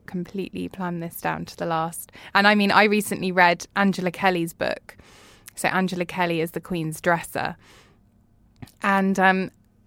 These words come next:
a-, an incredible amount of thought goes into everything that she wears. And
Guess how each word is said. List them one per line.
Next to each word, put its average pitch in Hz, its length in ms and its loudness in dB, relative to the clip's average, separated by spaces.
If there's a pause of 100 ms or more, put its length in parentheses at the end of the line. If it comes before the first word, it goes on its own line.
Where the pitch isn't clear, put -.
(180)
a-, - 80 -12 (260)
an 208 260 0
incredible 220 680 2
amount 208 320 2
of 202 80 -8
thought 233 420 2
goes 180 300 0
into 190 400 -2
everything 185 440 -4
that - 120 -8
she - 140 -10
wears. 190 500 -2
And 175 400 -6